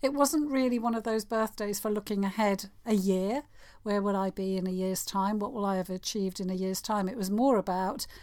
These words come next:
you know, how do we survive and thrive in the immediate short term? So I was very struck by that.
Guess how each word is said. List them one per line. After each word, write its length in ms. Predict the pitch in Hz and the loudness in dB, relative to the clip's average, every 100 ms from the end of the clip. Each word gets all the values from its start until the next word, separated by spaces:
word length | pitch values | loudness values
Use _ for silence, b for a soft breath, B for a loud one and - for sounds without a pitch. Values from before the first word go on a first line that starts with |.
| B B 208 | B B -8
you 80 | |
know, 40 | 196 | -4
how 280 | 208 220 214 | 4 4 6
do 120 | 214 | 2
we 220 | 196 202 | 2 2
survive 680 | - 202 202 202 202 196 196 | 0 0 2 4 4 2 0
and 160 | 190 | -4
thrive 720 | - 208 196 190 190 190 190 - b b b b b - | -2 0 4 4 4 0 -2 -8 b b b b b 2
in 200 | 226 214 | 4 6
the 100 | 214 | 4
immediate 760 | 208 214 214 214 208 196 - | 2 2 2 2 0 -4 -2
short 420 | - 220 214 233 | -2 0 0 0
term? 340 | - 196 185 247 | -2 -2 -2 -2
So 180 | 220 208 | 2 4
I 60 | |
was 100 | 214 | 4
very 220 | 285 294 | 4 4
struck 340 | - - 220 - | 2 2 0 2
by 180 | 196 190 | 0 2
that. 420 | 185 185 285 | 2 0 -4